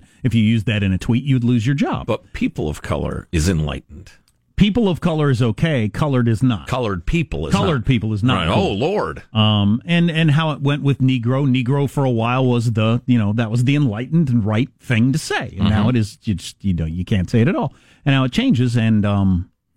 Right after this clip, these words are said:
Speaker 1: and how it's difficult for society to keep up with it and to know which side of it you're <laughs> on. And
Speaker 2: That's, that's the perfect example of the oppression of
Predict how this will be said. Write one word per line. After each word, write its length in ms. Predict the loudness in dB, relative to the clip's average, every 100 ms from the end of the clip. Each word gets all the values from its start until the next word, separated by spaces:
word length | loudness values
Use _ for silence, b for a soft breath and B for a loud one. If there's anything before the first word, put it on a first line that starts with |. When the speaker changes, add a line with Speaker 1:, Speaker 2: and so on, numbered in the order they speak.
| -2
Speaker 1:
and 100 | 0
how 160 | 2 0
it's 160 | -2
difficult 480 | -2 -2 -2 -4 -4
for 100 | -4
society 540 | -2 0 0 0 2 2
to 80 |
keep 240 | 0 0 -2
up 100 | -4
with 160 | -4
it 120 | -4 0
and 100 | 0
to 60 |
know 340 | 0 0 -2 -2
which 260 | -2 -2 -2
side 220 | 0 0
of 80 | 0
it 60 |
you're 260 | 0 0 0
<laughs> 20 |
on. 200 | 0 2
And 140 | 2 0 _ _ _ _ _ _ _ _ _ _ _ b b b -4
Speaker 2:
That's, 300 | -4 -2 -6
that's 340 | -2 -2 0
the 100 | -2
perfect 340 | 0 0 0 -2
example 520 | 0 2 0 0 2
of 200 | 0 0
the 440 | 2 2 2 -2 -2
oppression 880 | -4 -2 0 0 2 0 0 0 0
of 300 | -2 -4